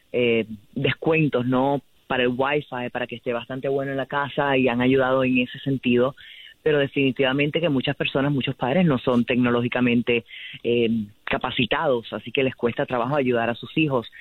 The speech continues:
Hay niños pequeños que también no saben, o sea que es un reto. Maestros también dicen que les cuesta trabajo organizar lo que es el Zoom este para ver todos los estudiantes, eh, hacer el mute para que no todos hablen al mismo tiempo.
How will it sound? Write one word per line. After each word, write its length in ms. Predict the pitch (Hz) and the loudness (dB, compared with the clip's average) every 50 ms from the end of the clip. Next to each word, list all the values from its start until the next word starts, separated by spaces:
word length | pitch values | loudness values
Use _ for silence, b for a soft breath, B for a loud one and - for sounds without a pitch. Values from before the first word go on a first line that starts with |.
| B B B B | B B B B
Hay 140 | B 123 135 | B 2 4
niños 200 | 135 131 143 143 | 4 4 4 2
pequeños 380 | - 160 143 143 135 143 147 - | 0 -2 -2 0 0 0 -2 -2
que 140 | - 139 | -2 -2
también 320 | 127 127 127 123 123 127 131 | -2 0 0 2 2 2 2
no 100 | 131 127 | 0 -2
saben, 380 | - - 156 160 151 135 123 | -2 -2 -2 0 0 0 0
o 60 | 123 117 | -2 -2
sea 120 | - 139 | -4 -4
que 220 | - - 123 - - B B B B B B | -2 -2 -2 -2 -4 B B B B B B
es 220 | - 202 208 190 - - | 0 0 0 0 -2 -2
un 160 | - 151 139 | -2 -2 -2
reto. 440 | - - 117 107 107 - 120 117 117 - B B B B B | 0 0 0 0 0 0 -2 -4 -4 -6 B B B B B
Maestros 500 | - 131 131 120 117 156 156 - 160 156 - | -4 -2 0 0 0 0 -2 -2 -4 -4 -2
también 280 | 143 135 131 131 131 135 | -2 0 2 2 2 0
dicen 260 | 127 120 - 151 131 | 0 0 -2 -2 0
que 100 | 139 127 | 0 0
les 140 | 120 113 - _ - - - | -2 -2 -4 _ -20 -8 -4
cuesta 260 | 139 135 127 - 147 | -2 -2 0 0 -2
trabajo 420 | - 147 139 135 131 135 139 147 143 | -2 -2 -2 -2 -2 0 0 2 2
organizar 640 | 135 135 135 131 123 127 123 117 - 143 131 135 | 2 2 2 0 2 0 0 0 -2 -2 -2 -2
lo 80 | 143 139 | -2 -2
que 160 | - 131 123 | 0 0 -2
es 80 | 127 127 - B B B B B B B | -2 -2 -6 B B B B B B B
el 180 | - 143 131 - - - | -2 -2 0 -2 -2 0
Zoom 260 | 165 160 165 160 151 | 2 2 2 2 2
este 320 | 147 147 139 - 151 147 143 | 0 0 0 0 0 0 0
para 280 | - - 127 123 127 | 0 -2 -2 0 0
ver 180 | 123 127 123 120 - | 2 0 0 0 -2
todos 280 | - 143 135 139 139 | -2 0 0 0 -2
los 420 | 139 135 135 131 127 123 117 - - | -2 0 0 0 -2 -2 -4 -8 -8
estudiantes, 800 | 135 - - 135 131 135 156 165 165 156 151 - 151 151 151 147 - B B B B B B B | -10 -6 -2 0 0 2 2 2 0 -2 -2 0 0 0 0 0 -4 B B B B B B B
eh, 120 | B 113 117 | B -2 -2
hacer 260 | 117 - - 139 139 | -2 -2 0 0 2
el 120 | 139 139 | 2 2
mute 440 | 143 151 165 180 190 190 185 - - | 2 2 2 2 4 2 2 0 0
para 160 | - 156 143 | -2 -2 -2
que 80 | 139 139 | -2 -4
no 100 | 139 131 | -4 -4
todos 240 | - 143 139 139 143 | -2 0 0 0 0
hablen 240 | 143 139 139 135 | -2 -2 -2 -2
al 100 | 135 131 | -2 -2
mismo 200 | 139 139 135 135 | 0 0 0 -2
tiempo. 720 | 123 - 180 185 180 180 175 160 - 165 160 156 151 151 | -2 0 0 2 2 2 0 0 0 2 2 2 0 -2